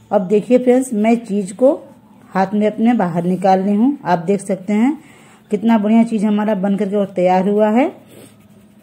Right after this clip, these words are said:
और अब पानी के अंदर कुछ भी नहीं है, सारा चीज़ हमारा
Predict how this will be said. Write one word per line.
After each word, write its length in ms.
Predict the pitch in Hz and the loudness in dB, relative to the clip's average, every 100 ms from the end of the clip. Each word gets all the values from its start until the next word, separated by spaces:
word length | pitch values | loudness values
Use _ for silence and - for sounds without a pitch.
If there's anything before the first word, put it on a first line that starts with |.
| - - 208 | -20 -4 2
और 100 | 240 | 4
अब 160 | 247 - | 2 0
पानी 240 | 208 233 | 2 0
के 120 | 247 | -2
अंदर 260 | 233 226 233 | 0 2 2
कुछ 280 | 233 214 - | -2 -6 -2
भी 100 | 220 | 2
नहीं 240 | 220 220 240 | 2 4 2
है, 120 | 294 | 0
सारा 300 | 294 190 208 | 2 2 2
चीज़ 240 | 226 214 | 0 0
हमारा 300 | 214 208 233 | 0 0 -2